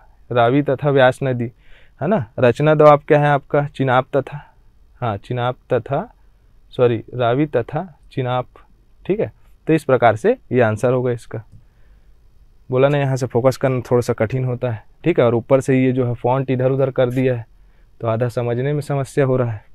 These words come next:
तो इसे आप सुमेलित करके बेहतर तरीके से बनाइएगा। मैं इसको क्या कर देता हूँ, क्लियर कर देता हूँ। ठीक है, तो इसका आंसर यह होगा। बहुत सारे बच्चों ने सही आंसर दिया है। ठीक, आ-, आगे बढ़ते हैं। ये, <clears throat> ये रहा आपका आज का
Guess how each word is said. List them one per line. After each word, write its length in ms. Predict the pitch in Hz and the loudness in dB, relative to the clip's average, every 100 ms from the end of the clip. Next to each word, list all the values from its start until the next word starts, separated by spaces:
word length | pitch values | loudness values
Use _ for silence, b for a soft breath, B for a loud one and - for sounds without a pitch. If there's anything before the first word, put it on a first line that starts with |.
| - _ - - _ | -20 _ -20 -20 _
तो 200 | 156 214 - | 4 4 2
इसे 240 | - 147 | 2 6
आप 240 | 151 131 180 | 8 8 6
सुमेलित 440 | - 120 117 131 | 2 2 4 2
करके 340 | - 113 110 190 | 2 0 2 0
बेहतर 300 | 135 120 123 | 2 2 0
तरीके 320 | 120 120 117 | 0 -2 -2
से 100 | 117 | 0
बनाइएगा। 540 | 120 113 113 131 151 214 | 0 0 2 2 2 -2
मैं 180 | - 117 | -2 -2
इसको 200 | 107 117 | -2 -2
क्या 160 | 113 113 | 0 2
कर 180 | 123 | 2
देता 240 | 117 117 175 | 0 -2 -4
हूँ, 80 | 196 | -4
क्लियर 260 | 127 120 104 | 0 0 0
कर 180 | - 98 | -4 -8
देता 240 | 101 98 | -8 -8
हूँ। 80 | 95 | -2
ठीक 140 | 202 233 | -2 -2
है, 120 | 117 | -4
तो 120 | 107 | -2
इसका 260 | 113 - 110 | -2 0 -2
आंसर 300 | 104 131 220 - | 0 0 -2 0
यह 100 | 117 | 0
होगा। 300 | 104 101 107 b b b | 0 -2 -6 b b b
बहुत 200 | 117 120 | 0 4
सारे 160 | 135 123 | 6 6
बच्चों 280 | 120 - | 6 2
ने 60 | 123 | 0
सही 240 | - 117 | 0 -2
आंसर 280 | 120 117 123 | 0 0 -2
दिया 200 | 117 117 | -2 -4
है। 80 | 120 - - | -6 -12 -6
ठीक, 180 | 160 - _ - | -6 -8 _ -16
आ-, 60 | 117 - | -14 -6
आगे 160 | 120 | -2
बढ़ते 280 | 127 123 123 | 0 0 -2
हैं। 140 | 120 117 | -6 -6
ये, 180 | 117 - _ - - | -8 -14 _ -20 6
<clears throat> 220 | 190 156 110 - - - _ - - 139 | 8 8 2 -12 -20 -20 _ -20 -2 8
ये 120 | 139 | 8
रहा 240 | 113 107 | 10 8
आपका 320 | 104 - 160 180 B B B | 6 8 6 6 B B B
आज 220 | 110 104 - | 6 6 6
का 180 | 156 | 4